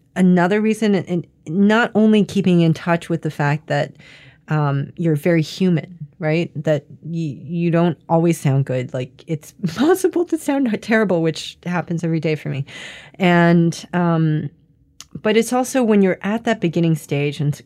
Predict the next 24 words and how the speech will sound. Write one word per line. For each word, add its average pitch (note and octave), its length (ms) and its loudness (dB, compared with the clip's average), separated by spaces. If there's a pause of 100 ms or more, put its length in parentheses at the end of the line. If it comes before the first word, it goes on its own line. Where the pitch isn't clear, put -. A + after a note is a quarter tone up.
s-, D#3 120 -12
sometimes E3 380 0
the D3 60 -4
concept D3 480 -4
stage, C3+ 400 -8
and D3 200 -4 (160)
this F3+ 200 -2
for - 200 -6
me F#3 240 4
is, F#3+ 180 0
like, D3+ 160 -2
the - 80 -10
studying D3+ 420 -2
stage, E3+ 360 -6 (420)
where F3 400 0 (1200)
the - 80 -20
possibilities F3 760 0
are C3+ 180 -6 (140)
endless. - 640 -4 (840)
It's F3 240 -2
just, - 440 0 (160)
there, G3 260 2 (100)
it's F#3 240 -6 (120)
infinite. F#3+ 520 0